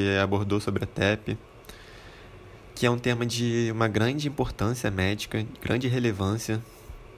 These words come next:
eu espero que vocês tenham, tenham gostado,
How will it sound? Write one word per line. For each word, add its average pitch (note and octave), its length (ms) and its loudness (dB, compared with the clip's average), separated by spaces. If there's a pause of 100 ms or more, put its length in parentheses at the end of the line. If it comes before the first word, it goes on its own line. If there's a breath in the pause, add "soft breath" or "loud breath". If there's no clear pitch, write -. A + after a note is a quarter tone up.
(760)
eu A#2 120 4
espero A#2 320 2
que A#2+ 80 -2
vocês A2 260 -2
tenham, G#2+ 380 0 (260)
tenham G#2 180 0
gostado, G2+ 640 0